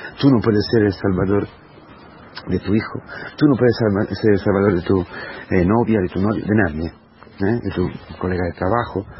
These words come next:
Tú no puedes, tú no eres el Mesías, ¿verdad? Hoy nos presenta el Mesías, el Cordero de Dios.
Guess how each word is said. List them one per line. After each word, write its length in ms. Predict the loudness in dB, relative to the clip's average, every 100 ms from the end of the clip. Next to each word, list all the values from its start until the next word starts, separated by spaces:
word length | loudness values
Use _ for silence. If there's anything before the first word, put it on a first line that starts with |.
| -12 -2
Tú 120 | 0
no 80 | 0
puedes, 540 | -2 -6 -4 -4 0
tú 160 | 4 4
no 300 | 4 4 4
eres 260 | 4 2 4
el 100 | 4
Mesías, 840 | 4 2 0 -2 0 2 2 2
¿verdad? 220 | 0 0 0 -2 -2 -2 -2 -6 -8 2
Hoy 260 | 2 2 -4 -18 -20 -20 -20 -20 -14 2
nos 400 | 4 6 6 4
presenta 520 | 2 -2 -4 -2 0 0 0 2 2 2
el 120 | 2
Mesías, 440 | 2 2 -2 -2 0 2 2 -2 -4 -8 -10 -14 -12 -8 -4 -6 -4 0 2 4
el 160 | 2
Cordero 480 | 4 2 2 2 2
de 100 | 2
Dios. 320 | 0 -2 -4